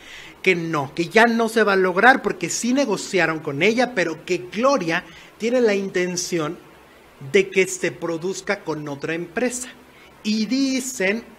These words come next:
se rumora que podría ser Netflix. Ahora, les voy a hacer otra vez, voy a hacer un servicio social. <laughs> Yo creo que la vida de Gloria Trevi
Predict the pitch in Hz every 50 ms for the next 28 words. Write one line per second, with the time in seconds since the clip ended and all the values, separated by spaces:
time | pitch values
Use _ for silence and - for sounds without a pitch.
0 | - - - - - - 151 131 135 131 123 - 127 127 131 143 147 151 151 160
1 | 175 196 214 214 208 202 180 165 165 175 - - - - - - - 175 170 -
2 | 156 151 151 156 156 156 156 156 - - 160 147 147 151 - - - - 160 165
3 | 170 180 185 190 196 202 202 202 - - - 147 127 - - - - - - -
4 | - - - - - - - - - - - - - - - - - - - -
5 | - - - - - 196 226 262 269 262 240 170 - - - - - - - -
6 | - - - - - - - - - - - - - - - - 135 156 160 131
7 | 117 151 196 247 254 233 214 - 175 165 165 160 - - 147 139 127 127 135 131
8 | - - - - - - - 127 156 160 175 175 175 147 127 117 117 117 - 139
9 | 131 131 123 131 123 - 147 131 - 151 139 - - - - - - 226 170 -
10 | - - - - - - - 202 233 220 214 214 214 208 - - - - - -
11 | - - - - - - - 139 175 262 330 - - - - 233 220 180 170 165
12 | 143 156 170 - - - - - - - - - - - - - - - - 180
13 | 185 185 180 185 226 262 269 240 202 151 170 170 180 180 185 180 180 165 143 139
14 | 131 139 147